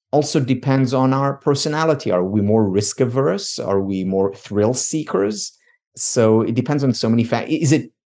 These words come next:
is it possible for me to move to, you know, Texas or somewhere in Florida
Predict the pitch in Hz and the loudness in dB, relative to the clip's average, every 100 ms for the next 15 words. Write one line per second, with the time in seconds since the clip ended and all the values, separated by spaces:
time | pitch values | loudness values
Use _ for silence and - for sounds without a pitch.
0 | _ 110 110 - 175 220 208 - _ _ | _ -4 -2 -2 -4 -2 -4 -6 _ _
1 | - 104 92 - 92 87 - - 92 87 | -6 -4 -4 -6 -4 -6 -8 -6 -4 -4
2 | 80 - - 104 80 - 113 113 - 151 | -6 -12 -10 -8 -8 -8 -8 -6 -6 -6
3 | 151 - 95 80 80 - - 98 92 95 | -6 -8 -6 -4 -6 -6 -6 -4 -4 -4
4 | 95 95 98 98 95 92 107 160 220 | -4 -6 -8 -6 -4 -2 -2 -2 -4